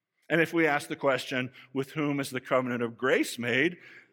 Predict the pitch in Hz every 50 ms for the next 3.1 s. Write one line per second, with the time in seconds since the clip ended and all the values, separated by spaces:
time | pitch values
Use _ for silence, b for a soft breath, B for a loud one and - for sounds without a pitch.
0 | B B _ _ _ 147 131 - - 127 120 135 123 131 127 - - 131 117 113
1 | 113 113 113 117 120 110 117 - - 127 117 113 113 - 117 113 120 107 - 131
2 | 117 107 - - 113 107 110 107 113 - - 120 113 107 110 113 156 233 240 208
3 | 185